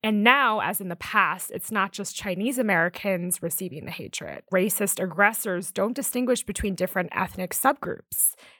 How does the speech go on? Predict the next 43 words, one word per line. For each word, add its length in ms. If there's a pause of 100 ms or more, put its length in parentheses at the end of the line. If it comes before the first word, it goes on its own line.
(100)
Anyone 420
who's 220
Asian 340
or 100
perceived 440
to 60
be 180
Asian 320
at 160
all 460
can 180
be 120
a 40
victim. 600 (340)
So 280
even 280
wearing 200
a 80 (100)
face 340
mask, 440
an 140
act 380
associated 760
with 160
Asians 580
before 600
it 140
was 180
recommended 460
in 60
the 80
U 260
S, 280
could 180
be 140
enough 280
to 120
provoke 400
an 60
attack. 560
So 240
there 180
is 220